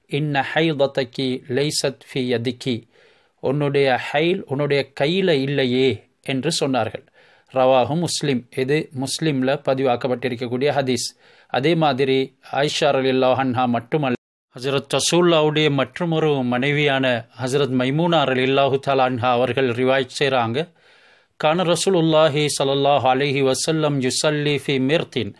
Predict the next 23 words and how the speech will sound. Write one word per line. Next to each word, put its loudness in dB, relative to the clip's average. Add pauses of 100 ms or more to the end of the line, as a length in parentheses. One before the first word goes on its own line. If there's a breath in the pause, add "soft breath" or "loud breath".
(320 loud breath)
ஹஜரத் 0 (100)
ரசூலுல்லாஹ் 2
ஒரு 0
கம்பளி 0
போர்வையில 2 (480 soft breath)
தொழுவாங்க, 2 (120)
"பஅலுஹு 2
அலைய 2
வ 2
பஅலுஹு 2 (100)
அலைஹி." -4 (280 loud breath)
அந்த 0
கம்பளி -2
போர்வையின் 0
உடைய, 0
துணியின் -2
உடைய 0 (180 loud breath)
சில 0
பகுதி 2
ஹஜரத் 0
ரசூலுல்லாஹ்வுடைய 0
மேனியோட 0 (280 loud breath)
சேர்ந்திருக்கும், 0